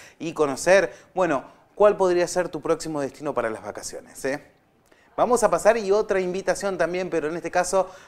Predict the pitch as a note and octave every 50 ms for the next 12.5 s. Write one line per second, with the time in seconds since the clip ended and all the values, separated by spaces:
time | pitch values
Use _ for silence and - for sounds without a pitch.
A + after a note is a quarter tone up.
0 | _ _ F#3 G3 G3+ F#3+ F#3 F3 E3+ G3 G3 F#3 F3+ F3 E3 D#3+ E3+ F3+ F3+ F3+
1 | F3 E3 C#3+ D#3+ D3 C3+ - F3+ F#3 F3+ F3 - F3 E3+ D#3+ D#3+ D#3 D3+ D#3+ E3
2 | E3 D#3+ D3+ D#3+ - C#3 C#3+ D3 C#3 C#3 E3 F3+ F3 - D#3+ D#3+ E3 F3+ F3+ E3+
3 | D3 B2+ A#2+ C3+ C3+ D3 D#3 D#3 C#3+ C3+ B2+ B2 D3+ D3+ - - B2+ C#3 D#3 C#3+
4 | A#2 G2+ G#2 A2+ C3 D3+ D#3 - - - - _ - - C3 C#3+ G3+ A3+ - C4
5 | - - F#3 D#3+ D3 C3+ B2 A#2 G2 G2 G2 F#2+ F#2+ A2 A#2+ C3+ C#3+ D#3 D3 E3
6 | E3 E3+ E3 F3 G#3 A#3+ - - G#3 G3 G3 G3 F#3 E3+ E3 E3+ F3 F#3 F3 -
7 | - - A2 G2 F#2 - - - - - _ - C3 C3 B2+ A#2+ A#2 A2+ A2 -
8 | B2 B2+ B2 A#2+ A#2 A2+ A2 G#2+ G#2 G2+ G2 F#2+ F#2 F#2 - - _ _ _ -
9 | G#2 G#2 - - G#2 F2+ - - D3+ E3 D#3 B2 - - D3+ D3+ C#3 - C3 G#2+
10 | G#2 A2 A2+ - C#3 C3 B2 A#2 - A#2 A2+ A2 G2+ F#2+ F#2+ G2+ G2 G2 F#2+ B2
11 | C3 A2 F#2+ G2+ - - D3+ D3+ - D#3 C#3 - A#2 B2+ C#3+ D3+ C#3+ C3 C3 B2+
12 | A#2 G#2+ G2+ - A#2+ D3+ F3 E3 -